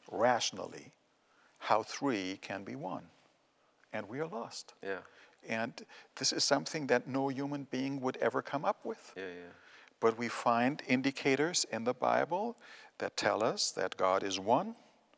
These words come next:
Speaker 1: and that there is only one God, and that Jesus Christ is God and is divine, and that the Holy Spirit was put by the biblical writers on the same level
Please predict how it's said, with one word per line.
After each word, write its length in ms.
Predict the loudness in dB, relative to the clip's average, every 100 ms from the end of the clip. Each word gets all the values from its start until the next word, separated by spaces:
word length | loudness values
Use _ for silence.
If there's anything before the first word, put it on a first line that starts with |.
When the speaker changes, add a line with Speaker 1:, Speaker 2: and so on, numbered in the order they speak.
| _ _ -18 -8
Speaker 1:
and 140 | -4
that 120 | -2
there 160 | 0 0
is 100 | 0
only 280 | -4 -4 -4
one 280 | -2 -2 0
God, 440 | 0 0 -2 -8 -20 _ _ -20 _ -6
and 120 | -2
that 160 | -4
Jesus 400 | -4 -6 -6 -6
Christ 720 | -4 2 2 2 0 -2 -6 -14 _ _ _ _
is 200 | -6 -4
God 520 | 0 2 2 0 -6 -16 _ _ _ _ _
and 160 | -8 -6
is 140 | -6
divine, 680 | -6 -8 -6 -4 -4 -6 -10 -18 _ -20 _ -10
and 100 | -4
that 120 | -2
the 100 | -2
Holy 280 | -4 -6 -4
Spirit 580 | -6 -4 -4 -2 -6 -8 -4
was 200 | -4 -2
put 340 | -4 -4 2
by 120 | 2
the 100 | 2
biblical 420 | -2 -4 -2 -2
writers 420 | 2 4 4 0 -4
on 120 | -4
the 80 | -4
same 320 | -4 -6 -2
level 440 | 2 2 0 -4